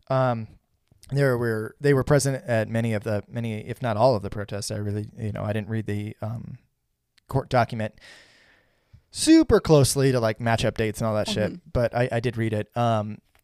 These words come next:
Speaker 1: and so, yeah, they were there and saw <laughs> the, the police become violent because,
Speaker 2: Yeah.
Speaker 1: I mean, I was there for, like, three or four of them, and I was there i-,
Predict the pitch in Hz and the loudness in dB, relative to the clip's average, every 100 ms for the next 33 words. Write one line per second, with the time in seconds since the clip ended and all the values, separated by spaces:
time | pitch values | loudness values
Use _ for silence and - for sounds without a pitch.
0 | _ _ _ _ _ _ - 135 120 143 | _ _ _ _ _ _ -8 -4 2 2
1 | 131 104 123 135 123 117 110 - 120 107 | 2 2 2 2 2 0 -2 -6 -8 -4
2 | - 120 107 120 _ _ _ _ _ - | -2 -2 -2 -10 _ _ _ _ _ -10
3 | 95 95 - 127 - 120 113 - 113 107 | -6 -4 -2 0 0 0 0 -2 -4 -4
4 | 107 107 101 101 98 - 120 120 107 104 | -4 -2 -4 -6 -12 -8 -6 -4 -4 -6
5 | - - 202 196 127 139 135 151 156 123 | -10 -8 -6 -4 0 0 4 6 6 4
6 | 127 - 120 117 107 - 117 104 120 104 | 2 0 -6 -8 -8 -4 -4 -2 -6 -8
7 | 107 104 104 110 107 110 107 107 _ _ | -8 -8 -8 -8 -8 -8 -8 -10 _ _
8 | - - 220 | -14 -12 -12